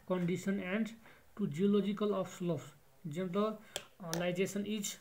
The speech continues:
not feasible, होइन? So यो कुराहरू चाहिँ हाम्रो केमा आउने भयो त? टेम्परेचरमा आउने भयो। त्यसपछि हाम्रो के छ त?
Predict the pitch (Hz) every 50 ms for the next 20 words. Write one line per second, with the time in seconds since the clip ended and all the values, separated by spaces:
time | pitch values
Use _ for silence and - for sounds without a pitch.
0 | - 160 151 165 175 175 139 - - 175 151 143 147 139 143 143 139 139 - -
1 | - - - - - - - 165 185 233 226 233 - - - - - - - -
2 | 190 202 196 196 208 202 190 165 160 180 175 - 185 175 160 151 160 170 165 147
3 | - - 185 175 170 160 165 170 170 147 139 135 147 143 - 220 214 214 - -
4 | - - - - - - 190 185 175 - 175 190 185 190 196 190 185 180 165 160
5 | 165 170 170 147 143 143 151 180 226 233 226 - - - - 175 - - 190 180
6 | 175 185 175 165 175 175 175 180 170 160 175 175